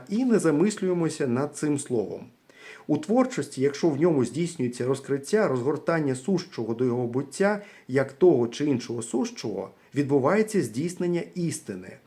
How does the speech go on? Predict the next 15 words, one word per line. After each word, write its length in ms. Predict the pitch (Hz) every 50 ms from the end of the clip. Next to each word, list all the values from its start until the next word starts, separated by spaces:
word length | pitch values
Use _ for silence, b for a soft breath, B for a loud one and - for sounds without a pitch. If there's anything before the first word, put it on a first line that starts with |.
| B B B B B
В 40 | B
художній 400 | - 156 151 214 240 233 226 226
творчості 680 | 220 - - 160 147 151 - - 151 151 - - 170 - -
істина 440 | 190 208 214 214 - 226 208 202 190
сущого 560 | 190 - 151 139 123 - - - 131 123 123
вкладає 540 | 120 - - 135 127 127 151 185 196 202 190
себе 320 | 190 - 147 151 151 156
у 120 | 151 147 143
твір. 360 | - 135 131 123 101 - - - _ _ B B B B B B B
Вкласти 540 | - - - 160 185 233 254 240 - - 147
тут 220 | - 151 147 -
означає 520 | 131 120 131 131 127 - - 196 226 233
привести 480 | 220 226 - 127 123 139 143 143 - 160
до 120 | 156 160
стояння. 640 | 156 - - 185 185 175 156 123 104 98 87 87 -